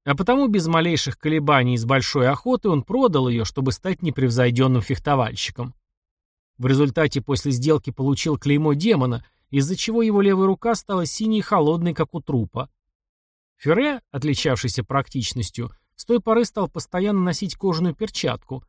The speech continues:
но при этом ни разу не усомнился в полезности совершенного обмена. Его однополчане, также не отличавшиеся особой духовностью, были полностью согласны с его умозаключениями и рассматривали подписанный им контракт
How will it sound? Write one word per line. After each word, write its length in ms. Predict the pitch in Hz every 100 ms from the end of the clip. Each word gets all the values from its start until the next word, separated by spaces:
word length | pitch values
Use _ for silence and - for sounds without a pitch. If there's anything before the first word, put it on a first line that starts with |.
| _ _ -
но 220 | 151 151
при 160 | 156
этом 200 | 151 139
ни 80 | 143
разу 300 | 151 135 117
не 100 | 123
усомнился 640 | 123 - 139 175 254 -
в 100 | 196
полезности 580 | - 131 127 131 143 -
совершенного 840 | 147 143 131 113 139 120 120 120
обмена. 480 | 156 156 117 104 123 - _ _ _ _ _ _ _ _ -
Его 280 | 143 143 139
однополчане, 760 | 135 131 143 139 - 185 143
также 340 | - 175 110 120
не 80 |
отличавшиеся 720 | 123 135 131 156 127 - 123 139
особой 340 | - 127 127
духовностью, 720 | 127 - 185 180 156 - 117 - _ -
были 220 | 208 214
полностью 500 | - 214 208 - 185
согласны 560 | - 214 220 147 -
с 120 | 117 139
его 200 | 135 135
умозаключениями 880 | 131 123 131 139 135 233 240 220 202
и 120 | 160
рассматривали 640 | 143 - 170 165 160 156
подписанный 680 | 131 139 - 156 139 - 135
им 20 |
контракт 540 | - 139 - 175 185